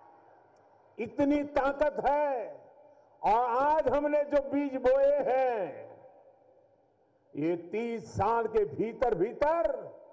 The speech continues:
विता-, विकास के ऐसे वटवृक्ष बन जाएंगे कि धुले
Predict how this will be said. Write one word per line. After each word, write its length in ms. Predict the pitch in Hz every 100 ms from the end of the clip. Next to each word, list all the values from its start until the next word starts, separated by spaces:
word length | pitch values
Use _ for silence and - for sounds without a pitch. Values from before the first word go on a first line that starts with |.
| - - - _ -
विता-, 540 | 131 214 254 269 269
विकास 560 | 226 240 - 277 294 285
के 80 | 294
ऐसे 460 | 262 302 302 311
वटवृक्ष 500 | 302 294 285 294 294
बन 260 | 262 277 269
जाएंगे 720 | 277 269 269 262 254 233 185 135 135 - - - - -
कि 160 | 190 190
धुले 920 | - - 185 247 311 349 349 359 349